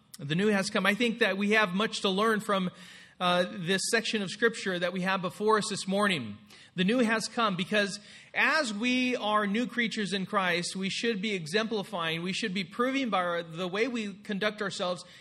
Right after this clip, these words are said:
in our lives in, in its entirety, that we truly belong to Jesus Christ and that he is our Lord and our Savior. So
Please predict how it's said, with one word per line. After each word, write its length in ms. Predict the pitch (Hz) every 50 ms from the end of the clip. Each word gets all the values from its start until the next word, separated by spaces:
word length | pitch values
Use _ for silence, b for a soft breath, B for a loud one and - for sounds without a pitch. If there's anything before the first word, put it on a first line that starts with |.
| B B B
in 200 | 196 202 208 208
our 280 | - 196 214 220 208
lives 580 | 190 180 190 180 185 220 233 233 233 214 185 -
in, 360 | - - 208 208 196 196 196 -
in 360 | 196 196 196 190 185 190 - - -
its 260 | - 196 185 - -
entirety, 760 | 170 - - - 214 240 285 311 277 220 165 127 123 135 160 175 - B B B B B B B B B B B B
that 180 | 180 214 214
we 160 | 196 233 254 254
truly 360 | - - - 269 262 247 226
belong 400 | 175 202 202 202 202 214 214 180
to 80 | 196
Jesus 400 | 165 156 202 208 180 196 175 -
Christ 600 | - - 220 196 180 147 127 123 127 - - -
and 140 | 165 156 160
that 140 | 165 160 165
he 280 | 156 185 208 214 208 196
is 200 | 185 180 165 196
our 120 | 170 170
Lord 340 | 160 170 175 180 180 180 160
and 80 | 160 156
our 100 | 151 151
Savior. 540 | - - - 185 175 165 139 123 104 98 107
So 440 | - - - 190 175 170 165 175